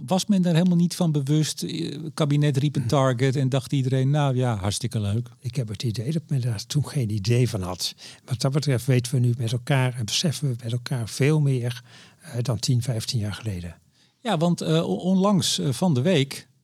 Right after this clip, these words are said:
Speaker 1: ehm, eh, z-, zag ik, ik zag bij Energie een bericht dat, dat het kabinet, eh, in ieder geval de mogelijkheid openlaat om naar net, net zero, hè, netto nul uitstoot tweeënvijftig, om
Speaker 2: Ja.
Speaker 1: wel met andere E U-landen die emissie,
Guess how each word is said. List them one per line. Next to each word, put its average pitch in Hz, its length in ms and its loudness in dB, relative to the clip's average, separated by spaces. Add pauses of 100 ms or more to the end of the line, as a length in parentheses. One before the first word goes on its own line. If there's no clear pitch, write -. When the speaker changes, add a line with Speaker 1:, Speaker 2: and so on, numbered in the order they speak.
(160)
Speaker 1:
ehm, 120 640 0
eh, 139 300 -2
z-, - 160 -8
zag 170 200 -2
ik, 165 140 -4
ik - 60 -16
zag 185 120 -4
bij 208 120 -6
Energie 196 340 0
een 202 80 2
bericht 147 360 -2
dat, 147 300 -6
dat 143 200 -4
het 131 120 -8
kabinet, 156 720 0
eh, 185 140 -10
in - 60 -
ieder 147 140 2
geval 156 160 -2
de 139 60 0
mogelijkheid 156 400 0
openlaat 156 560 0
om 147 340 0
naar 139 300 0
net, 156 360 -2
net 143 260 0
zero, 143 560 4
hè, 151 100 0
netto 147 460 2
nul 156 320 2
uitstoot 139 340 -2
tweeënvijftig, 151 640 -2
om 160 160 0
Speaker 2:
Ja. 143 80 6
Speaker 1:
wel 156 240 2 (220)
met 147 260 -2
andere 170 320 2
E 156 60 0
U-landen 165 580 4
die 156 160 -2
emissie, 170 520 2